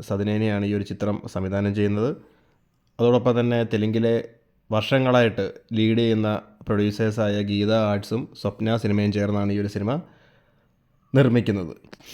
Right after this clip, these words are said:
അപ്പോൾ ഈ ഒരു സിനിമയിലേക്ക് വരുമ്പോൾ നമുക്കറിയാം ദു-, ദുൽഖറിൻ്റെ തെലുങ്ക് ട്രാക്ക് റെക്കോർഡ്, ഏഹ്, ഒരു ഭ-, ഭയങ്കര ഇമ്പ്രസീവായിട്ടുള്ള ഒന്നാണ്. മഹാനടി, അതോടൊപ്പം തന്നെ സീതാരാമം, ലക്കി ഭാസ്കർ,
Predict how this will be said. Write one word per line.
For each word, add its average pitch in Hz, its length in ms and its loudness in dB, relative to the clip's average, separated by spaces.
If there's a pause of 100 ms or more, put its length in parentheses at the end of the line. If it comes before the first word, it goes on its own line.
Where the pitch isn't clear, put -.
(160)
അപ്പോൾ 117 140 0
ഈ 123 100 4
ഒരു 135 120 4
സിനിമയിലേക്ക് 120 420 2 (220)
വരുമ്പോൾ 117 200 0
നമുക്കറിയാം 113 440 4
ദു-, 110 180 2
ദുൽഖറിൻ്റെ 110 440 2
തെലുങ്ക് 107 420 -2
ട്രാക്ക് 104 300 -4
റെക്കോർഡ്, 107 400 0 (760)
ഏഹ്, 87 260 -10 (260)
ഒരു 107 140 0 (680)
ഭ-, 98 200 -6
ഭയങ്കര 104 340 0
ഇമ്പ്രസീവായിട്ടുള്ള 104 800 0
ഒന്നാണ്. 101 340 -2 (760)
മഹാനടി, 110 540 2 (720)
അതോടൊപ്പം 101 420 -2
തന്നെ 104 240 0
സീതാരാമം, 110 680 0 (420)
ലക്കി 110 300 -2
ഭാസ്കർ, 95 380 -6